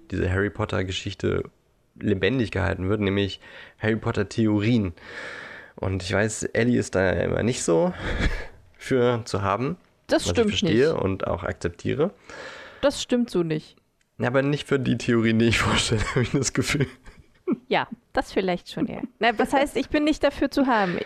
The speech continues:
Speaker 2: Ich hab schon ganz oft gesagt, dass ich das verstehe, dass viele das gut finden. Und da ich jetzt weiß, dass das im Buch auch <laughs> vorkommt, weil ich das vorher einfach nicht gecheckt habe, äh,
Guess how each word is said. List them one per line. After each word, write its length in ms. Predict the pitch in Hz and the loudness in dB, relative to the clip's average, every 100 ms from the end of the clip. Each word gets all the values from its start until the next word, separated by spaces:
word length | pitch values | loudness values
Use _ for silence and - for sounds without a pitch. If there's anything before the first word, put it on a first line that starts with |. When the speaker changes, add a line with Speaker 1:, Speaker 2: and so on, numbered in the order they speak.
| - - - - | -10 -20 -20 -12
Speaker 2:
Ich 140 | 226 | -4
hab 200 | 269 262 | -2 -2
schon 120 | - 233 | -4 0
ganz 220 | 262 - | -2 -2
oft 260 | - - - | -6 -6 -4
gesagt, 480 | 214 175 170 226 - - - - _ | -2 2 0 0 -8 -20 -20 -20 _
dass 140 | - 240 | 0 0
ich 100 | 254 | 0
das 140 | 269 | -2
verstehe, 680 | - 220 - - 277 269 262 | -2 -4 -2 0 2 4 2
dass 200 | 240 240 | 0 -4
viele 400 | - - 294 277 | -6 0 2 2
das 220 | 240 233 | 2 -2
gut 260 | - 285 294 | -4 -4 -4
finden. 460 | - 226 233 269 277 - - - | -2 -2 -2 -6 -12 -14 -18 -12
Und 180 | 190 - | -4 0
da 120 | 208 | 2
ich 120 | 208 | 2
jetzt 260 | 196 180 170 | 0 0 0
weiß, 300 | 196 240 - | 2 0 -2
dass 160 | 190 | -2
das 160 | 190 185 | -2 0
im 100 | 180 | 0
Buch 160 | 220 - | 0 0
auch 140 | - | -2
<laughs> 0 | |
vorkommt, 840 | - - 254 - - 240 - - - - 208 190 | -2 0 -2 -2 -2 -4 -6 -18 -8 -2 0 2
weil 100 | 202 | 0
ich 60 | 202 | 0
das 140 | 190 | -4
vorher 340 | - 214 208 | 0 2 4
einfach 300 | 180 190 185 | 4 2 0
nicht 180 | 180 - | -2 -6
gecheckt 440 | - - 240 - 202 | -6 -4 -2 0 2
habe, 280 | 180 196 214 - - - | 2 2 -2 -6 -20 -18
äh, 520 | - 208 196 185 180 | -2 2 4 6 4